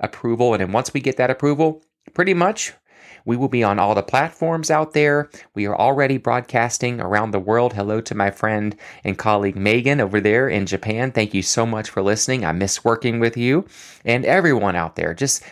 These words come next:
thank you for letting us hear from you. And if you have any show ideas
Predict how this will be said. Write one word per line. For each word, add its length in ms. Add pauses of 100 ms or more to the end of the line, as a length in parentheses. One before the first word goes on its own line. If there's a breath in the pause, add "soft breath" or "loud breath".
thank 220
you 80
for 100
letting 320
us 140
hear 200
from 240
you. 260 (380 loud breath)
And 280
if 80
you 80
have 160
any 100
show 320
ideas 500